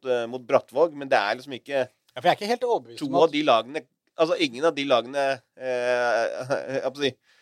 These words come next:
Speaker 1: hvis både Fram og Vard Haugesund slår Egersund <laughs> og Lyn, og, eh, Treff, eh, slår Brattvåg borte, da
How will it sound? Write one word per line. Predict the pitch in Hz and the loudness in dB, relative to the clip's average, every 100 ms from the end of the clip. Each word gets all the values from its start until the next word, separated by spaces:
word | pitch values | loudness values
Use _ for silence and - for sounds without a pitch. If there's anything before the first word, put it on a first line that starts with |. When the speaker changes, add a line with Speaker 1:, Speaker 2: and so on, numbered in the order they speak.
| _ _ | _ _
Speaker 1:
hvis | 185 208 | -2 4
både | 202 160 160 | 4 4 4
Fram | 151 165 147 | 4 4 2
og | 151 131 | 2 4
Vard | 139 143 | 2 2
Haugesund | 131 104 160 | -2 -4 -14
slår | 131 - 120 131 139 | -16 -10 0 0 0
Egersund | 127 127 - 151 143 127 - | -4 -8 -10 -10 -10 -16 -18
<laughs> | - _ _ | -18 _ _
og | 120 123 135 | 2 4 4
Lyn, | 147 180 113 _ - 123 _ 117 _ 117 120 | 2 0 -4 _ -20 -20 _ _ _ -12 0
og, | 120 135 135 127 | 4 6 4 2
eh, | 135 127 123 | 0 0 2
Treff, | 139 131 - | 0 -2 -2
eh, | 135 131 127 135 | -4 0 2 0
slår | 135 131 135 131 | 0 4 4 4
Brattvåg | 131 - 131 131 | 0 0 -10 -12
borte, | 135 _ - 156 _ _ _ - - _ _ 104 | -20 _ -4 -4 _ _ _ -20 -20 _ _ 2
da | 139 175 | 6 6